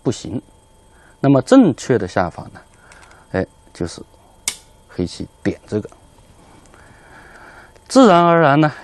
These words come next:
也就浮出了水面啊，浮出水面。那么黑棋接下来正确的下法呢是点在这里啊，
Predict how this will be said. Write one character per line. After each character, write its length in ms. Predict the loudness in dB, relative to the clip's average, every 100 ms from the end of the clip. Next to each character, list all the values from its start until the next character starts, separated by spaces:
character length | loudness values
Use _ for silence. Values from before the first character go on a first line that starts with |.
| -12
也 180 | -10 -8
就 420 | -4 -2 -2 -4
浮 380 | -8 -12 -8 -8
出 260 | -6 -4
了 220 | -2 -4 -8
水 340 | -12 -8 -8
面 180 | -6 -6 -8 _ _ -18
啊， 100 | -18
浮 180 | -14 -14
出 160 | -12
水 160 | -12 -14
面。 100 | -16
那 140 | -16 -14
么 120 | -12
黑 280 | -10 -8 -8
棋 320 | -8 -12 -12 -12 -18 -20 _
接 160 | -8 -6
下 140 | -4
来 140 | -6 -6
正 280 | -2 0 0
确 180 | -4
的 80 | -10
下 220 | -6 -8
法 200 | -8 -14
呢 120 | -18 -20 -20 -20 -20 -20 _
是 200 | -16 -14 -14 _ _ -6
点 240 | -6 -2
在 160 | 0 2
这 140 | 2
里 60 | 0 _ _ _ _ -20
啊， 160 | -20